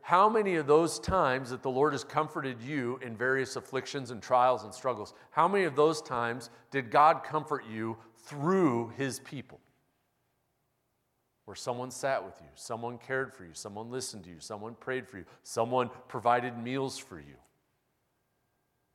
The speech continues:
Someone went to the doctor's office with you. Someone called you. Wrote you a note that you got in the mail at just the right time.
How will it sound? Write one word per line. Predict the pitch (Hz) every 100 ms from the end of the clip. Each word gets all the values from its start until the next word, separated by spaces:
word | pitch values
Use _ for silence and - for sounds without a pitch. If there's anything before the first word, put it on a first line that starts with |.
| _ _ _ _ _ _ _ _ _ _
Someone | - 127 127 127 127
went | 131
to | 135
the | 123
doctor's | 110 127 135 - 95 98
office | 76 - 85 -
with | 82 _
you. | 69 _ _ _ _ _ _ _ _ _ _ _ _ _ _ _ _ _ _ _ _ _ _ _ _ _ _ -
Someone | - 113 120 123 123
called | - 131 135 131 - 85
you. | - - _ _ _ _ _ _ _ _ _ _ _ _ _ 104
Wrote | 117 120
you | 123 127 127 -
a | 113
note | 107 127 120 -
that | 101 104
you | 117
got | 127 117
in |
the | 117
mail | 117 120 107 104
at | 104 90
just | 120 131 -
the | 131
right | 117 117 -
time. | 107 98